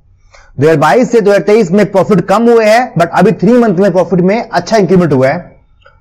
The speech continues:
Reserve company के पास तीन करोड़ के करीब है और वहीं borrowing जो है वो टू पॉइंट नाइन टू करोड़ की है।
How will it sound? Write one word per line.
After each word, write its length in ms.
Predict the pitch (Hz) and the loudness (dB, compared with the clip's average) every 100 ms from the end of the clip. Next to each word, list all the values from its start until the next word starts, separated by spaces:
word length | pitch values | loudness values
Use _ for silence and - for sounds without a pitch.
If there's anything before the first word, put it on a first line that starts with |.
| - | -6
Reserve 280 | 139 131 240 | 0 2 2
company 300 | 226 214 214 | 2 2 2
के 60 | 226 | 2
पास 260 | 175 220 - - | 0 -2 -4 -2
तीन 220 | 202 226 | 2 2
करोड़ 160 | 220 226 | 2 2
के 60 | 196 | 2
करीब 220 | 220 196 | 2 2
है 240 | 214 247 | 2 0
और 220 | - 147 | -2 0
वहीं 260 | 135 135 196 | 0 0 2
borrowing 360 | 160 160 220 214 | 2 2 2 2
जो 120 | 214 | 2
है 120 | 185 | 2
वो 80 | 226 | 0
टू 260 | - 240 233 | 0 0 0
पॉइंट 220 | 226 196 | 0 0
नाइन 200 | 202 190 | 0 2
टू 80 | 190 | 0
करोड़ 160 | 160 | 0
की 180 | 117 104 | -2 -4
है। 120 | 87 | -4